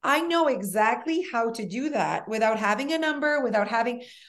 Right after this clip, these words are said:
I will stop going on Shein dot com. And I will, that's pretty much it. Like, the groceries I need to still buy. Um,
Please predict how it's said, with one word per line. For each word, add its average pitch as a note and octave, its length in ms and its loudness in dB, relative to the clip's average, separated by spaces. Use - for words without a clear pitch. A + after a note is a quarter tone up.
I G3 100 -2
will G3 160 0
stop G3 380 0
going A#3+ 240 -2
on B3 160 -4
Shein A#3+ 360 -6
dot B3 260 -2
com. G3 440 -4
And A3 360 2
I G#3+ 320 6
will, G#3+ 680 6
that's A3 220 6
pretty B3+ 140 2
much A#3+ 100 0
it. A#3 60 2
Like, G#3 180 4
the G#3 80 2
groceries B3+ 640 4
I A#3+ 60 4
need A#3 180 -2
to A#3 80 -4
still A#3+ 240 2
buy. G#3 460 6
Um, G#3+ 920 4